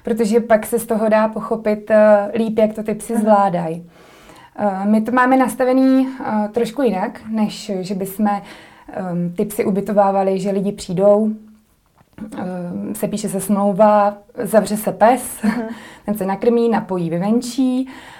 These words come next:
Speaker 1: a ty psi štěkají, kňučej. Eh, takhle to úplně u nás nefunguje. Eh, máme to, eh, trošku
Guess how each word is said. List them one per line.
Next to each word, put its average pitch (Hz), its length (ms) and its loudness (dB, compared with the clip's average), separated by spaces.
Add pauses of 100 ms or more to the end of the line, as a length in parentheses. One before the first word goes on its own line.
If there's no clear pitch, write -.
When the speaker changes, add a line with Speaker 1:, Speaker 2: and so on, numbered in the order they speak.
(240)
Speaker 1:
a 214 100 0
ty 208 120 -2
psi 190 160 -6
štěkají, 220 500 0
kňučej. 208 680 2 (340)
Eh, 180 340 -4 (220)
takhle 233 240 4
to 240 120 4
úplně 247 260 2
u 247 80 0
nás 202 240 0
nefunguje. 214 720 0 (580)
Eh, 220 200 2
máme 220 340 4
to, 226 420 2
eh, 208 280 0
trošku 220 800 -2